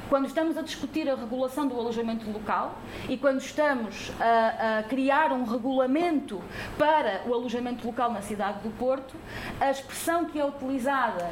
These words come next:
no documento não é habitação, é ativo imobiliário. E esta imagem ilustra isto mesmo. A des-, o desmantelamento do bairro do Aleixo e a violência desta imagem, que, que causa alguma.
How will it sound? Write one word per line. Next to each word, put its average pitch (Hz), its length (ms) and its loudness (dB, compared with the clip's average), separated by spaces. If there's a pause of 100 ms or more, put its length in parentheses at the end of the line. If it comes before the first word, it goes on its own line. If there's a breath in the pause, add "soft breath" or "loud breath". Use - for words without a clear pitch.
no 277 160 4
documento 247 580 -2
não 269 240 2
é 269 140 0
habitação, 247 720 -2
é 185 120 -2
ativo 262 640 -2
imobiliário. 202 800 -2 (800 loud breath)
E 233 140 2
esta 302 540 4
imagem 277 600 2
ilustra 262 420 -2
isto 254 240 -6
mesmo. 185 400 -2 (360 loud breath)
A 220 60 4
des-, 220 260 -2
o 247 140 -4
desmantelamento 302 760 2
do 226 120 -4
bairro 214 300 2
do 196 120 -2
Aleixo 196 400 -2
e 214 100 -2
a - 40 0
violência 262 520 -2
desta 226 260 -4
imagem, 208 560 -2 (280 loud breath)
que, 254 80 -4
que - 220 -4
causa 285 380 6
alguma. 247 580 4